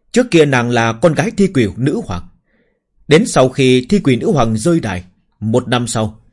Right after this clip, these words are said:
Thiện Hoàng liền công bố thân phận. Nàng chính là con gái của Thiện Hoàng đấy." Con gái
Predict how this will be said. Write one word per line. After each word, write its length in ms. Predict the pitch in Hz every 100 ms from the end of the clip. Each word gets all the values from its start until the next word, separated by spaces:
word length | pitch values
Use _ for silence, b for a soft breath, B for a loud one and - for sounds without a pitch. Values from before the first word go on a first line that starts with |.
| _ _
Thiện 180 | 160 160
Hoàng 320 | 139 127 127
liền 280 | 127 131 127
công 160 | 175
bố 120 | 147 170
thân 140 | 156 143
phận. 140 | 98 - _ _ _ -
Nàng 400 | 135 131 127 127
chính 160 | 185
là 80 | 269
con 200 | - 151
gái 180 | 127 208
của 140 | 185 110
Thiện 160 | 139 -
Hoàng 320 | 120 107 101
đấy." 160 | 156 - _ _ _ _ _ _ _ _ _ _ _ _ _ _ _ _ _ _ _
Con 200 | - 139
gái 180 | 127 160